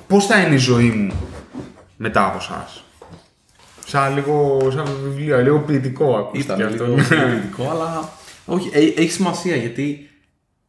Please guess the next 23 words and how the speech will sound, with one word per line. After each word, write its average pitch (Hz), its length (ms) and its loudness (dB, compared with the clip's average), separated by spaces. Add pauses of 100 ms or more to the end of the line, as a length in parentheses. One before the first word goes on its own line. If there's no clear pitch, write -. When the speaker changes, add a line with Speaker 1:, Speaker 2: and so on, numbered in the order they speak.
(180)
Speaker 2:
έτσι 131 300 0
καταλαβαίνει, 135 720 0
δηλαδή, 131 460 -2 (560)
έτσι 147 260 2
καταλαβαίνει 139 520 2
και 151 100 -2
ότι 127 420 -6 (520)
το - 120 -6
professional 143 460 0
service 135 260 0
το 120 60 -6
οποίο 107 580 -2 (100)
παρέχεις 107 640 -2
είναι 147 220 0
μια, 160 580 0 (840)
κάτι 143 220 0
το 160 60 -2
οποίο 156 280 0 (1000)
μπορεί 135 240 2
να 147 60 0
μεταφερθεί 139 340 -6
σε 139 120 -6
αξία. 117 380 -6